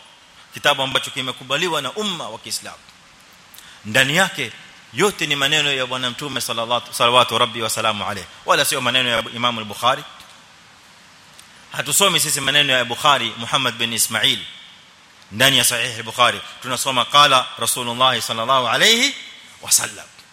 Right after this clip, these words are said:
Sasa unapokuja wewe kusimama kuzungumza maneno haya,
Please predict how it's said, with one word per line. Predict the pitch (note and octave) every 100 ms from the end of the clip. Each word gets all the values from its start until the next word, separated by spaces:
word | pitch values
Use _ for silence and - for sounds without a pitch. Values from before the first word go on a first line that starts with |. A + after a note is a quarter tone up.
| - -
Sasa | D#3 F#3+
unapokuja | F3+ F#3 F3+ - B3+ G#3
wewe | G3 G#3+ F#3
kusimama | - E3 E3 F#3 E3+
kuzungumza | D3+ C#3+ D#3+ D3
maneno | C#3 C3+ C3 C#3+
haya, | B2